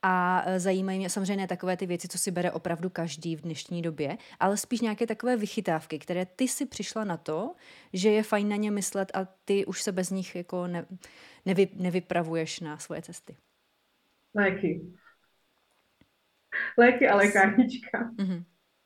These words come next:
Speaker 2: Jinak si nemyslím, že bych sebou vozila něco až tak jako speciálního, prostě ideálně oblečení, jako na jakoukoliv příležitost. Posledně se mi vyplatilo vzít si slušnou sukni, protože z letiště jsem šla rovnou na meeting,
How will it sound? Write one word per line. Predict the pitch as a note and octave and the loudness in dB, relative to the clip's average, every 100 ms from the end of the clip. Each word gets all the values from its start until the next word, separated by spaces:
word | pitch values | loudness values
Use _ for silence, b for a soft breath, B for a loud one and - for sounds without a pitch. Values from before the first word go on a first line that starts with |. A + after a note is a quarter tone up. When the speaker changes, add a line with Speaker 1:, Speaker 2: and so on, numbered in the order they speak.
| - B B A#3+ | -18 B B 6
Speaker 2:
Jinak | A#3 A3+ A3+ | 8 8 4
si | B3+ G#3+ | 0 0
nemyslím, | G#3 A3 A3+ A#3 G#3 G#3 | 2 4 6 6 4 0
že | G#3+ | 0
bych | G#3 A3+ - - | 0 -2 -4 -6
sebou | - G3 A3+ G3+ | -2 4 4 4
vozila | G#3 G#3+ G3+ | 4 4 6
něco | G#3 G#3 G#3 G#3 | 6 4 2 0
až | G3+ | -2
tak | - G#3+ G#3 | -2 -4 -2
jako | G3+ A#3 | -2 -2
speciálního, | - G#3 A3+ G3+ G3 G3 G3 | 0 4 6 6 6 2 -2
prostě | - F#3+ - F#3 | -6 -10 -4 -2
ideálně | F3+ G3+ F#3+ G3+ | 2 4 6 4
oblečení, | F#3+ G3+ G3+ A3 G#3 G#3 G#3 B B G3 | 4 0 0 2 4 4 0 B B 0
jako | G3 G#3 G3 - - - _ - | 4 6 6 2 -6 -20 _ -2
na | G3+ G#3 | 4 6
jakoukoliv | G#3 G#3 A#3 A#3 A3+ A3+ | 6 6 4 6 4 2
příležitost. | - G#3+ G#3 G#3 G#3 G3+ A3+ A#3 - _ _ B B B | -2 2 2 2 -2 0 -2 -4 -12 _ _ B B B
Posledně | A3+ A#3 G#3+ G#3+ | 6 8 6 6
se | A3+ | 6
mi | A3 | 6
vyplatilo | A3 A3 G#3+ A3 G#3+ | 6 4 4 4 4
vzít | A3 A3 | 0 -2
si | A#3 A3 | -2 -2
slušnou | A3+ F#3+ G#3+ G3+ | 0 -2 0 -2
sukni, | G#3+ - G#3+ | -4 -4 -4
protože | G#3+ A3 G#3+ A3+ | -2 -2 0 2
z | G#3 | 4
letiště | G#3 G#3 - G3+ | 2 0 -2 -2
jsem | G#3 G#3 | 0 -2
šla | G#3+ | 2
rovnou | G#3+ A#3 C4 | 4 8 8
na | A3+ | 8
meeting, | G#3+ A3+ A#3 D#4 F#4 F#4+ | 4 2 2 4 8 6